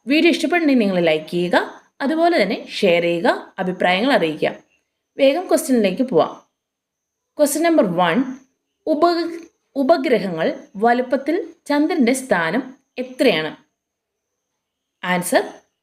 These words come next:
അഞ്ചാം സ്ഥാനത്താണ് ചന്ദ്രൻ നിൽക്കുന്നത്. ക്വസ്റ്റ്യൻ നമ്പർ ടു, മനുഷ്യൻ ആദ്യമായി ചന്ദ്രനിൽ ഇറങ്ങിയ വർഷം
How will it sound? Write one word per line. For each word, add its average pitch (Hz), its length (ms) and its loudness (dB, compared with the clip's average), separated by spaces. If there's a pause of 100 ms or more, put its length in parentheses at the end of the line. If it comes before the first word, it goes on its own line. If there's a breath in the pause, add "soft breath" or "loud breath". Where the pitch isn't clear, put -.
അഞ്ചാം 262 440 4
സ്ഥാനത്താണ് 170 680 -2
ചന്ദ്രൻ 220 320 2
നിൽക്കുന്നത്. 165 480 0 (1000)
ക്വസ്റ്റ്യൻ 214 280 0
നമ്പർ 202 200 2
ടു, 294 320 -2 (400)
മനുഷ്യൻ 285 680 -2
ആദ്യമായി 208 840 0 (280)
ചന്ദ്രനിൽ 320 680 2 (140)
ഇറങ്ങിയ 226 540 4
വർഷം 233 680 0